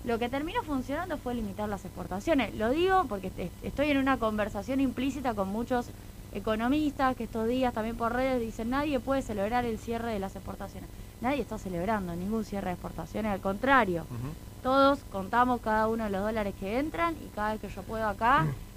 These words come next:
Speaker 1: hablo de la variación de las reservas, Ari Lijalá me pone cara de, "Tan importante es la reserva", y yo vengo y hablo de las reservas. Bueno, sí nos importan los dólares. Ahora,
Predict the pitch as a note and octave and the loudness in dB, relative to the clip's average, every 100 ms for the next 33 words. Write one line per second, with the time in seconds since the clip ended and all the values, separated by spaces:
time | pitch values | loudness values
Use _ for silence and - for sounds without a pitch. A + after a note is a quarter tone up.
0 | - G3 G3 F#3 F3+ F3+ F3 F3 - G#3 | -2 0 0 0 0 0 0 -2 -4 -4
1 | F#3+ F3+ E3+ E3 C4 C#4 C4+ B3+ A#3 A3+ | -2 -2 -2 0 2 4 4 6 6 6
2 | A3 G#3+ G3+ G3+ F#3 F#3 G3 G3+ F3 G3 | 4 -4 -6 -6 -6 -2 0 0 -2 -2
3 | F#3+ F#3 F#3+ F3+ E3+ C#4 D#4+ C4 G3+ G#3+ | -2 -2 0 0 2 4 6 4 2 2
4 | C4 B3 A#3 B3 G#3+ F#3+ B3+ A#3+ F#3 - | 2 2 2 4 2 0 -2 -2 -2 -2
5 | G3 G#3 F#3+ F#3+ F#3+ F3+ F3 F#3+ F#3 A3 | -2 -2 0 2 0 0 -2 -4 -4 0
6 | C4 A3+ G#3+ - - - - A3+ A3 F3 | 2 2 0 -2 -6 -8 0 4 4 2
7 | - - - - - - - E4 C#4+ G3 | -6 -14 -14 -14 -14 -8 2 6 6 4
8 | G#3 F#3 F#3 F#3 F3+ F3 F3 E3 D#3+ D#3+ | 0 0 0 0 -2 -2 -2 -2 -4 -6
9 | - G3+ G3+ F#3+ | -2 2 4 2